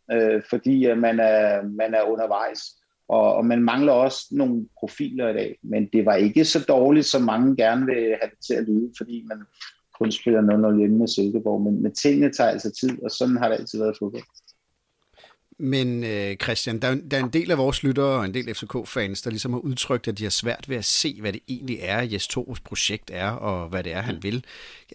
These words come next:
Speaker 2: Kan du se et, øh, et tydeligt projekt i det, øh, Torup gerne vil med F C K?
Speaker 1: Altså, han vil jo gerne være spildikterende.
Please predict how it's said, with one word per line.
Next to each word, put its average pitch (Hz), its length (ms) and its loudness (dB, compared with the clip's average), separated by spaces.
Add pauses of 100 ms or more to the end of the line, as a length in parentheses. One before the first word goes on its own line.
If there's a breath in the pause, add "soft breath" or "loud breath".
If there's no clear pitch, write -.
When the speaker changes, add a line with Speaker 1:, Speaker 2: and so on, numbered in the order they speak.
(120)
Speaker 2:
Kan 127 200 -4
du 196 80 6
se 226 300 2
et, 151 260 0
øh, 147 80 2
et 113 280 0
tydeligt 170 360 2
projekt 160 400 -2
i - 20 -8
det, 143 440 0
øh, 107 60 0
Torup 147 320 -6
gerne 135 220 -2
vil 143 140 0
med 143 140 -2
F - 40 -10
C - 100 -8
K? - 80 -8 (2000)
Speaker 1:
Altså, - 160 0
han 120 120 4
vil 123 60 6
jo 113 60 2
gerne 139 200 4
være 151 100 4
spildikterende. 135 960 2